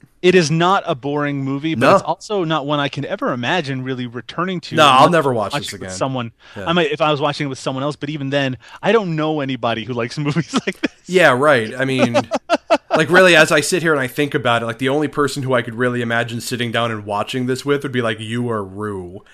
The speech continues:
Speaker 1: Yeah.
Speaker 2: And we've already seen it, so
Speaker 1: Yeah.
Speaker 2: why, why watch it again?
Speaker 1: Uh, but, uh,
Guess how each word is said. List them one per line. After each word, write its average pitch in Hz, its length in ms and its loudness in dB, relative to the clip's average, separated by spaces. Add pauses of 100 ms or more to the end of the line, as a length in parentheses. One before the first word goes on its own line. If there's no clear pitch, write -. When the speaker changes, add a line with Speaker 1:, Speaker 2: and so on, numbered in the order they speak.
(180)
Speaker 1:
Yeah. 120 240 -4
Speaker 2:
And 120 260 2
we've 143 160 -2
already 190 220 0
seen 208 300 -4
it, 90 200 -14
so 110 500 -4 (100)
Speaker 1:
Yeah. 143 340 0
Speaker 2:
why, 131 160 0
why - 20 2
watch 165 260 -2
it 160 60 -8
again? 139 380 -10 (1080)
Speaker 1:
Uh, 175 380 4
but, 208 260 0
uh, 202 200 4